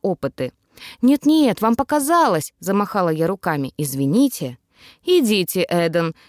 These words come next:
кивнул он в сторону маячившей махины учебного корпуса, «и не смейте пропускать вторую лекцию». «Спасибо за помощь, магистр.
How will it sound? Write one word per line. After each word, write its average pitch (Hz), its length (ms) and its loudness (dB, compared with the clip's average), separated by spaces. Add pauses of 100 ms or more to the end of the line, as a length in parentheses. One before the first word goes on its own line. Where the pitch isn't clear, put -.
кивнул 185 420 0
он 285 220 2
в - 40 -8
сторону 233 440 0
маячившей 185 840 -2
махины 185 500 -2
учебного 156 520 -4
корпуса, 139 560 -8 (400)
«и 226 220 2
не 233 180 6
смейте 208 560 0
пропускать 165 580 -4
вторую 220 480 0
лекцию». 131 600 -6 (420)
«Спасибо 214 480 -2
за 233 140 0
помощь, 262 380 0
магистр. 220 580 -2